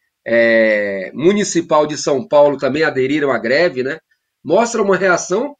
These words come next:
e um caminho, de fato, para a população, é, é, tomar, é, vamos dizer assim, agir, é, no sentido,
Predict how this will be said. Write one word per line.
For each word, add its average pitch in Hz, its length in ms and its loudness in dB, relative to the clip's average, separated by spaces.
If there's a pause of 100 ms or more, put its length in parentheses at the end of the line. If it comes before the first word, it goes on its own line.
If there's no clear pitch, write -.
e 208 80 -4
um 269 140 -4
caminho, 214 680 0 (320)
de 202 180 -4
fato, 185 680 -2 (300)
para - 260 2
a - 40 0
população, 180 1080 -2 (380)
é, 117 1000 0
é, - 120 -18
tomar, 185 460 2 (160)
é, 127 300 0
vamos 139 220 -6
dizer 131 180 -6
assim, 123 440 -8 (640)
agir, 185 760 -2 (260)
é, 139 260 2
no 160 100 -2
sentido, 143 1200 -4